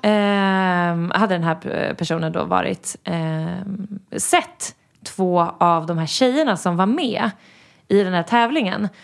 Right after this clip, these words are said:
och varit lite så här, "Gud, jag, eh, eh, skulle vilja prata med dem." Eh, och tyckte väl att de var heta, liksom.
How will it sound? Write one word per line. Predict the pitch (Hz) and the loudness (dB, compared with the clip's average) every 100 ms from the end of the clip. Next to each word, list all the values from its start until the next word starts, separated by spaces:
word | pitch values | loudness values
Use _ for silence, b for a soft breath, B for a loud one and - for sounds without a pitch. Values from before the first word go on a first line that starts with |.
| B | B
och | B - 208 | B -2 2
varit | 196 170 175 | 4 2 -2
lite | 165 | -4
så | - | 0
här, | 165 165 | -2 0
"Gud, | 247 185 | 0 0
jag, | 170 208 233 220 196 175 | 0 2 2 0 -2 -4
eh, | 185 175 170 165 170 185 - _ _ - | 0 0 0 0 -2 -6 -12 _ _ -10
eh, | 202 196 - - 190 196 | -8 -8 -8 -10 -12 -10
skulle | - 339 | -6 -4
vilja | 339 190 | -2 -2
prata | 185 180 | -2 -4
med | 180 | -2
dem." | - 226 - _ _ _ _ | 0 -2 -6 _ _ _ _
Eh, | 185 185 180 | 0 0 2
och | 165 180 | 0 0
tyckte | 175 170 170 | -2 -6 -2
väl | 160 | -2
att | 156 | 0
de | 156 | 0
var | 160 | -2
heta, | 170 - - | -4 -4 -4
liksom. | - - 233 | -2 -2 -2